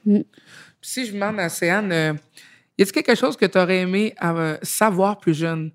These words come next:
Speaker 2: Puis je vais m'expliquer là-dedans. Pour, euh,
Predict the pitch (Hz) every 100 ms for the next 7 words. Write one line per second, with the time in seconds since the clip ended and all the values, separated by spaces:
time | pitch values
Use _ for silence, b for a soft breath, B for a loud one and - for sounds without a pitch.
0 | _ _ _ - 165 185 202 196 - -
1 | 254 208 165 185 196 185 - 190 - -
2 | - 160 151